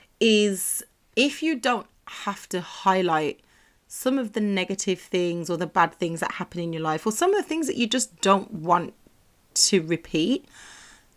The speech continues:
don't give energy to it. There are some experiences that, okay, they serve a purpose, but once it's been a lesson learned, it's not something that we have to keep going over and over and over again,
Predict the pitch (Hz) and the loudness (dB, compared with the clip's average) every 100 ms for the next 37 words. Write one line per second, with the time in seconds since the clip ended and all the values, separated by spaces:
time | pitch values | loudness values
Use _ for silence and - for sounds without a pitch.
0 | - - 294 196 - 190 208 233 233 240 | 4 6 6 2 0 2 2 0 2 4
1 | 240 233 - 208 226 220 294 294 220 214 | 4 2 0 4 4 6 4 4 0 -4
2 | - 214 214 190 196 196 185 - 170 - | 2 4 6 2 2 4 4 4 4 4
3 | 226 - 190 185 185 - 170 170 - 220 | 2 4 4 4 0 0 -2 -4 4 6
4 | 220 226 220 - 196 247 - 294 220 208 | 6 6 4 4 4 4 2 -4 -2 2
5 | 202 - 180 175 170 170 196 - 202 214 | 0 0 -2 0 0 -2 -4 2 2 2
6 | - 185 180 - 175 160 - - - 160 | 0 -4 -6 -6 -8 -8 -12 -8 -4 -2
7 | - 160 156 160 160 160 151 151 151 139 | 0 -2 0 -2 -2 -4 -6 -6 -6 -8
8 | 139 143 151 139 143 | -8 -8 -6 -4 -4